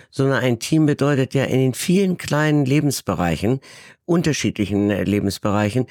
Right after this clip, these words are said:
bedeutet ja hier nicht allein zu sein, sondern, äh, mit anderen zusammen zu sein. Das kann die Familie sein, das kann Tagesmütter oder sonst was sein, mit denen man ein herzliches Verhältnis aufbaut. So, das heißt, Team ist ja überall,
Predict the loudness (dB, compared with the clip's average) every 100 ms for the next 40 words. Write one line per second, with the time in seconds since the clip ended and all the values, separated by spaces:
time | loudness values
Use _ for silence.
0 | -8 -20 -6 -2 0 0 0 0 -2 2
1 | 2 4 2 0 -2 0 0 0 -2 -2
2 | 0 0 2 0 -2 -4 -2 0 2 0
3 | 0 0 0 -2 -2 -2 0 0 0 -2
4 | -2 0 0 0 0 -2 0 -2 -4 -18
5 | -20 -20 -10 -8 -2 0 0 0 0 2
6 | 4 2 2 0 0 0 -2 -4 -4 -2
7 | 0 2 0 0 -2 0 0 0 0 0
8 | 0 0 0 0 -2 -2 -2 0 0 0
9 | 0 0 0 0 0 -2 -4 -4 -4 -2
10 | 0 0 -2 -2 0 0 0 -2 -4 -20
11 | -16 -4 -2 0 -2 0 -2 -4 -12 -20
12 | -20 _ -2 2 2 2 0 -2 -2 0
13 | 0 2 0 0 -4